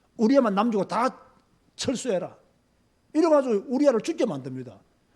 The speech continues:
그러니까 제가 전에 한번 우리 교회에서 비열한 다윗이라는 제목으로 설교를 한번 했어요. 바로 이 내용이었죠. 참 이런 모습 보면 다윗도 참 비열했다라는 것을 알 수가 있는 거죠.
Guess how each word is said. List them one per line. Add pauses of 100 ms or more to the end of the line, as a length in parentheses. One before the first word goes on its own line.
(420)
그러니까
제가
전에
한번 (380)
우리
교회에서 (140)
비열한
다윗이라는
제목으로
설교를
한번
했어요.
바로
이
내용이었죠. (500)
참
이런
모습
보면
다윗도
참
비열했다라는
것을 (260)
알
수가 (320)
있는
거죠.